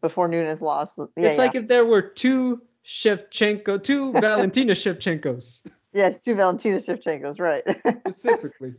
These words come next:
Speaker 1: Sorry, uh, Antonina. Um, but <laughs> yeah, yes, I agree with that. Um,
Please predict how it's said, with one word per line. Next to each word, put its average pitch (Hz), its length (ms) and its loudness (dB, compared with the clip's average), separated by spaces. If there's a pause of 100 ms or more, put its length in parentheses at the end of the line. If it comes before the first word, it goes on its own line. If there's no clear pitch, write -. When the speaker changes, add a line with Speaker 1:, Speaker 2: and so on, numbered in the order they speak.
(120)
Speaker 1:
Sorry, 165 480 0
uh, 147 60 -4 (160)
Antonina. 143 480 -10 (380)
Um, 185 320 -2
but 202 160 -2 (180)
<laughs> 247 120 -2 (480)
yeah, 220 380 4 (180)
yes, 240 360 0
I 254 80 0
agree 254 240 0
with - 160 -4
that. 147 280 -4
Um, 170 400 -4